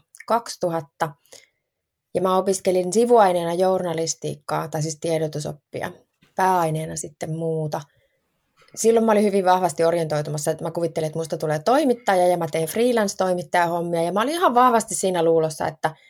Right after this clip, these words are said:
tulen elättämään itseni yrittäjänä, freelance-toimittajana. Ja haaveilinkin oikeastaan siitä, koska ne freelance-työt oli tosi kivoja opintojen ohella. Mut sitten vaan elämä vei, ja ajauduin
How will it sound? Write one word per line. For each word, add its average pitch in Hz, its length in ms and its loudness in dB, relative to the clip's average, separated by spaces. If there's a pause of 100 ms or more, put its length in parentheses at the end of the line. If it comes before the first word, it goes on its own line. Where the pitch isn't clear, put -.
(140)
tulen 233 260 2
elättämään 208 540 2
itseni 165 400 0
yrittäjänä, 175 680 -2
freelance-toimittajana. 170 1120 -4 (1080)
Ja 208 80 6
haaveilinkin 165 720 4
oikeastaan 170 440 -6
siitä, 170 240 -2
koska 165 220 -4
ne 170 120 -4
freelance-työt 160 800 -2
oli 160 140 -4
tosi 165 260 -4
kivoja 175 420 0
opintojen 196 540 -4
ohella. 208 380 -6 (1000)
Mut 240 180 -2
sitten 214 300 0
vaan 262 280 6 (160)
elämä 233 340 4
vei, 214 460 4
ja 190 160 2 (140)
ajauduin 185 560 2